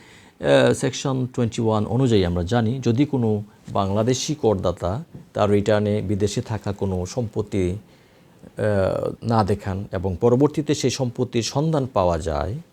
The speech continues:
তবে কর কর্তৃপক্ষ এটিকে গোপন তথ্য হিসেবে ধরে নেবে। এবং যদি করদাতা সন্তোষজনক ব্যাখ্যা দিতে ব্যর্থ হয়,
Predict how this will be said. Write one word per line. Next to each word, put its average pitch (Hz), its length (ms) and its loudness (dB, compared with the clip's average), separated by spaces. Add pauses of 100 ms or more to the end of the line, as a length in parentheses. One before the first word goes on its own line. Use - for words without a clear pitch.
(100)
তবে 92 300 -2 (460)
কর 135 320 8
কর্তৃপক্ষ 123 680 -4 (580)
এটিকে 101 420 0
গোপন 110 360 0
তথ্য 131 320 -2
হিসেবে 165 420 0 (260)
ধরে 87 180 4
নেবে। 76 220 -10 (800)
এবং 170 340 2
যদি 107 240 2
করদাতা 101 460 2
সন্তোষজনক 143 640 -2
ব্যাখ্যা 101 360 2
দিতে 143 220 2
ব্যর্থ 127 320 2
হয়, 85 480 -6